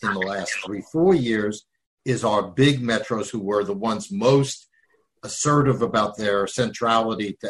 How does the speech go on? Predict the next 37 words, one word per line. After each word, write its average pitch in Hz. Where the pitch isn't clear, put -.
everything, 113
um, 110
have 117
actually 113
started 104
to 104
lose 104
population. 82
Uh, 104
Chicago, 113
Los 98
Angeles, 98
and 98
New 98
York 110
to -
start 151
with. 131
Um, 107
and 151
now 147
we're 139
pretty 165
sure 139
that 120
San 131
Francisco 123
is 101
also, 110
uh, 113
experiencing 127
a 101
big, 117
um, 107
out 127
migration, 113
and 104